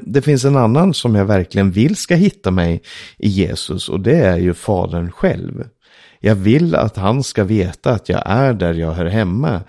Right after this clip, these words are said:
i gemenskapen med Jesus. Så när Gud Fadern söker efter mig så finner han mig också i Kristus. Och vi kan ju tänka vidare, vad med mina vänner då? Vad med människorna på min arbetsplats, mina grannar, familjen?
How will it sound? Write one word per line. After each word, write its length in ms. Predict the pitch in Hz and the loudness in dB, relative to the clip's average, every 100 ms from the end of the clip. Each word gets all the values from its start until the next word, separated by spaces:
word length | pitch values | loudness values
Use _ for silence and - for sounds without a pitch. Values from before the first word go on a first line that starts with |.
| - _ _ _ | -20 _ _ _
i 60 | 101 | -2
gemenskapen 1120 | 98 92 90 120 110 - - 92 90 - 87 | 2 2 4 2 2 -2 -4 -4 -4 -6 -4
med 180 | 87 85 | -2 -2
Jesus. 840 | 90 117 98 - - 71 - - - | -2 -2 -2 -4 -4 -6 -6 -16 -14
Så 180 | - 98 | -6 -2
när 380 | 98 95 92 87 _ _ - | 0 0 0 -4 _ _ -2
Gud 320 | 104 120 - | 0 0 -2
Fadern 520 | 139 127 107 151 185 | 0 2 2 2 0
söker 500 | - 107 87 - 92 | 0 -2 -2 -2 -4
efter 260 | 85 - 80 | -4 -6 -6
mig 360 | 78 76 - _ _ _ | -4 -4 -8 _ _ _
så 160 | - 110 | -8 -8
finner 360 | - 90 80 85 | -2 -2 -2 -2
han 260 | 80 82 | -4 -4
mig 160 | 80 82 | -2 -4
också 480 | 90 - 85 71 - _ _ - | -6 -6 -2 -2 -4 _ _ -2
i 240 | 165 160 | 0 0
Kristus. 960 | 147 156 175 - - - - - - - _ - - | -2 -2 -2 -2 -10 -14 -14 -16 -18 -20 _ -20 -20
Och 640 | _ - 131 156 156 - - _ _ - | _ -2 4 4 2 -4 -14 _ _ -6
vi 100 | 147 | -4
kan 140 | 156 170 | 0 0
ju 60 | |
tänka 320 | 170 165 151 | 2 2 2
vidare, 460 | 151 143 135 147 120 | 2 0 0 0 2
vad 280 | 101 104 101 | 2 2 2
med 140 | 98 | 2
mina 260 | 101 98 98 | 0 0 0
vänner 560 | 104 123 101 95 147 | 0 0 0 0 0
då? 220 | 117 - - | 0 -4 -8
Vad 220 | - 87 | -6 -4
med 140 | 92 95 | -2 0
människorna 600 | 104 101 92 - 95 92 | 0 0 -2 -4 -6 -4
på 160 | 95 | -4
min 180 | 90 87 | -4 -4
arbetsplats, 1120 | 113 107 92 87 85 - - 69 - - - | -2 -2 -2 -4 -8 -8 -10 -10 -10 -16 -10
mina 240 | - 82 85 | -6 -6 -6
grannar, 840 | 87 98 110 104 95 98 113 98 | -4 0 2 0 0 -2 -2 -4
familjen? 840 | - 92 95 113 131 131 107 90 | -4 -2 2 2 2 0 -2 -4